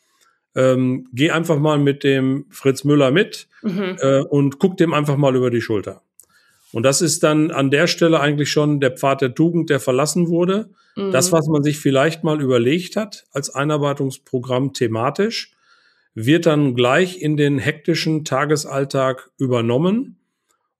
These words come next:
Speaker 1: Und, äh, derjenige, der dann neu im Prozess ist, wird dann gleich eigentlich in diesen, ich sag mal, Sumpf mit reingezogen, ne, und hat überhaupt keine Möglichkeit,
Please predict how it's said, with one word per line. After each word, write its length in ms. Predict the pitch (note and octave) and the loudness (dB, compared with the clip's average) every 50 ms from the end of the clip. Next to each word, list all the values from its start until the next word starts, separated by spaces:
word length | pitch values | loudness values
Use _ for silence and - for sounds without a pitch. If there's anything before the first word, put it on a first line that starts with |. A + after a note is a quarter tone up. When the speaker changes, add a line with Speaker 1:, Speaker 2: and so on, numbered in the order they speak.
| _ | _
Speaker 1:
Und, 520 | - C3 C#3+ D3 D3 D3+ D3 - - - - | 0 2 2 4 2 0 -2 -6 -14 -12 -8
äh, 260 | - C#3+ C#3 C3+ C3+ B2+ | -6 -4 -2 -4 -4 -4
derjenige, 580 | C3 - C3+ C#3+ C#3+ D3+ D#3+ E3+ D#3+ D3+ D3+ | -2 0 0 2 2 2 2 2 2 0 2
der 140 | C#3 C#3+ C#3 | 2 2 2
dann 200 | C3+ C3+ C3 C3 | 2 2 2 2
neu 220 | C3 C3+ D3 E3 E3 | 2 4 4 4 2
im 100 | E3 E3 | 2 0
Prozess 460 | E3 D#3+ D3+ D3+ - D#3+ D3+ D3 D#3+ | -2 -4 -4 -2 -2 -2 -2 -2 -2
ist, 340 | D3+ C#3+ C3+ - - B2 A#2 | -4 -4 -4 -6 -6 -2 -2
wird 160 | C3+ C3+ - | 0 0 0
dann 180 | C#3 C3 C3 | 0 0 0
gleich 320 | A#2+ B2+ A#2+ C#3 C#3+ C#3+ - | 0 2 2 0 0 -2 -4
eigentlich 480 | C3+ C3+ C#3 B2+ C3+ C3+ B2 B2 - _ _ _ _ _ _ _ _ _ _ _ _ _ - | -4 -4 -2 -2 -4 -4 -6 -6 -10 _ _ _ _ _ _ _ _ _ _ _ _ _ 0
in 160 | D3 C#3+ D3 | 2 2 4
diesen, 460 | C#3 D3 C#3+ C3+ C#3 C3+ C3+ C3+ C3+ C#3 | 4 4 4 4 4 2 2 2 0 -2
ich 120 | B2+ A2 | -2 -2
sag 140 | C3+ C#3 C3 | -2 0 2
mal, 180 | D3 D3 C3+ B2 | 2 2 2 4
Sumpf 340 | A#2 C#3+ D#3 E3+ D#3+ D#3+ | 4 4 2 2 0 0
mit 140 | E3 C#3+ C3 C3 | 0 0 2 2
reingezogen, 720 | C3 C#3 D3+ D#3 C#3+ B2 - - A#2 A2 G2+ F#2 F#2 F#2 | 2 2 2 2 0 0 0 -2 -4 -4 -4 -4 -6 -6
ne, 140 | A2 C3 C#3 | -6 -4 -4
und 100 | B2+ A#2 | -2 -2
hat 100 | C3 C#3 | -2 -2
überhaupt 280 | C#3+ B2+ C3+ C#3 C#3 - | 0 0 0 0 0 0
keine 160 | D3+ C#3+ C#3 | 0 2 4
Möglichkeit, 760 | C#3 C#3+ D3+ D#3 D#3+ D#3+ C#3+ - - D3+ C#3+ C#3+ C#3 C#3 - | 4 4 2 2 0 -4 -6 -2 -2 0 0 0 -2 -4 -8